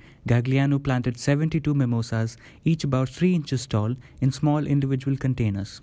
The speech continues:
She kept half of her plants in low light conditions and the others in high light conditions. To imitate the up and down movement of the carriage ride, she devised a controlled drop by attaching a sliding cup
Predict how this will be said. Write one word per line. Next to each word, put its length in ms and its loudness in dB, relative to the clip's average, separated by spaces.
She 140 -6
kept 260 0
half 260 0
of 140 0
her 80 -2
plants 340 -2
in 140 0
low 100 0
light 280 -2
conditions 520 -2
and 120 2
the 120 0
others 340 -2
in 120 4
high 220 0
light 260 -2
conditions. 580 -6
To 100 8
imitate 400 2
the 120 -4
up 180 -2
and 140 2
down 240 2
movement 560 2
of 120 -2
the 80 2
carriage 420 0
ride, 260 0
she 160 2
devised 500 2
a 20 0
controlled 540 2
drop 460 0
by 100 6
attaching 460 0
a 60 -2
sliding 440 0
cup 420 -4